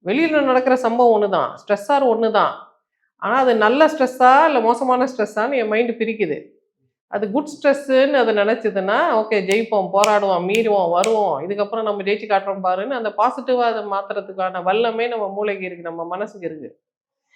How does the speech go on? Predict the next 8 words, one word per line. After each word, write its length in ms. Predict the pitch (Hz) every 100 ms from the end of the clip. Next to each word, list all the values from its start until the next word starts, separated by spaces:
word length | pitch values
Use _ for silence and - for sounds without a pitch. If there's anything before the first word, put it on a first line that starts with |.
| _ -
இதனால 380 | 208 240 285 240
ஒரு 160 | 254
பிரயோஜனமும் 540 | 262 269 269 277 277 262
இல்லை, 160 | 233
வெட்டியா 420 | 202 208 - 254
இதை 100 | 254
நான் 220 | 247 220 220
அனுபவிக்கிறேன், 680 | 226 214 196 196 190 139